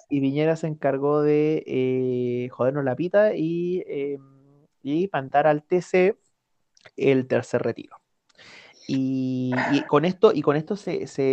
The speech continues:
despliega todo un problema, porque, eh,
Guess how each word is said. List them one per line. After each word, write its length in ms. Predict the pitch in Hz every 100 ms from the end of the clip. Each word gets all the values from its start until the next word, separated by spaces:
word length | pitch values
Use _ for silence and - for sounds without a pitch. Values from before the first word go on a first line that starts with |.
| 135 127
despliega 520 | 123 - 147 190 190
todo 100 | 156
un 120 | 170
problema, 540 | 170 196 151 175 196 127
porque, 580 | 123 123 - 123 120 - _ _ _ _ _ -
eh, 840 | 127 123 123 123 123 123 -